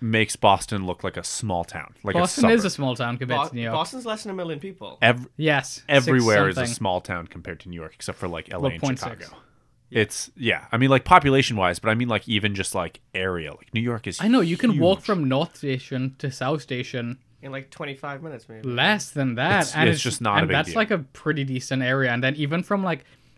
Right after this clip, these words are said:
Speaker 2: South Station to, say, like, uh, Back Bay, it's
Speaker 1: It's
Speaker 2: not
Speaker 1: fine.
Speaker 2: that far. Like, you can walk there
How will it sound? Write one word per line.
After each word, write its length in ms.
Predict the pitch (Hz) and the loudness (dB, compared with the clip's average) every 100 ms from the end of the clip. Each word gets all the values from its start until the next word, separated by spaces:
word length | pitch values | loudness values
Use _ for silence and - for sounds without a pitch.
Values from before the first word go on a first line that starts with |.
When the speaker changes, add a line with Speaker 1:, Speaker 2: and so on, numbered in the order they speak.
| _ - | _ -16
Speaker 2:
South 340 | - 131 151 156 | -4 2 2 2
Station 440 | 147 135 139 127 | 0 0 0 -4
to, 180 | - 143 | -4 -8
say, 380 | - 139 131 135 | -4 0 0 0
like, 260 | 127 123 _ _ _ _ _ _ _ _ - | -2 -4 _ _ _ _ _ _ _ _ -6
uh, 140 | 139 | -4
Back 440 | 113 131 123 - 131 | -2 -4 -4 -4 0
Bay, 460 | 131 156 127 117 131 _ _ _ _ _ _ _ | 2 2 0 -4 -12 _ _ _ _ _ _ _
it's 120 | - | -14
Speaker 1:
It's 60 | - | -6
Speaker 2:
not 280 | 123 123 196 | 0 2 2
Speaker 1:
fine. 60 | 160 | 2
Speaker 2:
that 180 | 156 | -2
far. 560 | 139 147 156 127 113 120 _ _ _ _ _ | -2 2 4 2 0 -6 _ _ _ _ _
Like, 160 | 131 117 | -6 -4
you 80 | 156 | -2
can 260 | 160 120 | -2 -2
walk 280 | 117 147 135 | -2 -2 -2
there 260 | 117 110 | -8 -8